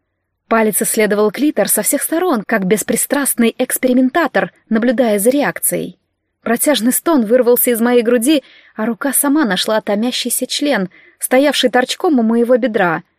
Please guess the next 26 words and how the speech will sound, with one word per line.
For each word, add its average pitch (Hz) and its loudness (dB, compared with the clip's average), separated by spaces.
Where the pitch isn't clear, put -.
Многообещающий, 226 0
кстати, 208 0
по 233 -4
размерам 220 0
и 208 -2
такой 220 -4
твердый, 226 0
что - -4
восторг 220 -4
переполнил 262 0
меня 240 2
до 226 -2
краев. 185 -4
Сколько - -2
там 302 0
прошло 330 0
времени 262 2
с - -4
последнего 240 0
раза? 196 2
Год, 208 -6
что 302 0
ли? 285 2
Обняв 214 0
член 247 2
ладонью, 226 4